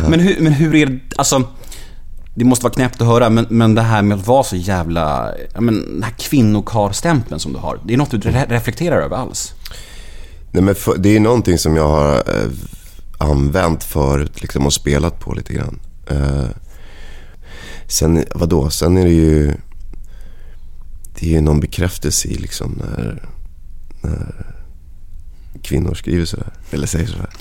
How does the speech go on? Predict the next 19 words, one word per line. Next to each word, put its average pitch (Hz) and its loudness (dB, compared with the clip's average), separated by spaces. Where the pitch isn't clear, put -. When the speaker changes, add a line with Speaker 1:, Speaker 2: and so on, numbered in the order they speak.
Speaker 2:
Så - -6
Speaker 1:
Det 92 6
Speaker 2:
du 92 6
blir, 101 4
du 110 2
blir 113 6
lite 113 4
glad 104 4
Speaker 1:
Ja, 95 8
Speaker 2:
också? 107 6
Speaker 1:
men, 113 4
jo, 110 4
ja, 87 6
Speaker 2:
Ja. 92 6
Speaker 1:
det 92 2
får 98 2
jag 87 6
erkänna, 85 2
alltså. 80 4